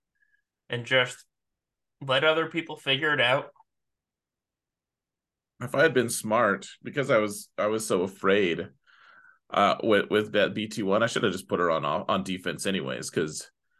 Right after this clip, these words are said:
Speaker 2: th-, then I'd, I'd let it be their problem. Like, do they want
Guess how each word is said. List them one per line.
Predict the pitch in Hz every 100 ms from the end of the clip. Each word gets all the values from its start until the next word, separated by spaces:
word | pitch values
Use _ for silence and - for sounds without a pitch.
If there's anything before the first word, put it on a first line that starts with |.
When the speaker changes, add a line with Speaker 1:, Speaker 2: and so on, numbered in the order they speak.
| _ _ -
Speaker 2:
th-, | 147 -
then | 151 160
I'd, | 127 110 -
I'd | 127
let | 120 120
it | 120
be | 127 117
their | 117 113
problem. | 104 78 76 104
Like, | 90 -
do |
they | 101 101
want | 92 104